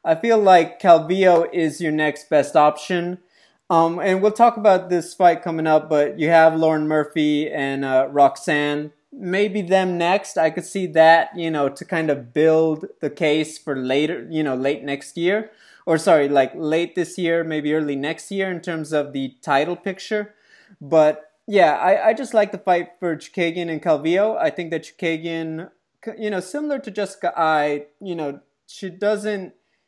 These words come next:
hit you. She's not, you know, out there scoring a SportsCenter top ten, but she's just good. She's versatile. She's experienced. And I think that her ground game changes it up against Calvillo.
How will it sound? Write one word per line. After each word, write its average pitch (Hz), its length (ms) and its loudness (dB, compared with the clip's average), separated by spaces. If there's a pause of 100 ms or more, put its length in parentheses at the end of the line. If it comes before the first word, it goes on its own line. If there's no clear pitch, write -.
(200)
hit 196 280 0
you. 214 340 -4
She's 202 300 -10
not, 247 360 -2 (100)
you 196 140 -4
know, 165 260 -2
out 185 240 2
there 185 240 2
scoring 180 440 -6
a 160 40 -6
SportsCenter 180 600 -8
top 175 260 0
ten, 175 400 -4 (400)
but 175 140 -8
she's 269 280 -8
just 165 320 -10
good. 185 420 0
She's 170 220 -10
versatile. 170 760 0
She's 156 240 -12
experienced. 165 880 -6
And 143 280 -6 (560)
I 170 80 0
think 277 220 -6
that 214 160 2
her 196 120 -2
ground 180 400 -4
game 156 440 -6 (420)
changes 170 360 -8
it 170 80 -6
up 175 220 2
against 156 320 -8
Calvillo. 156 480 -4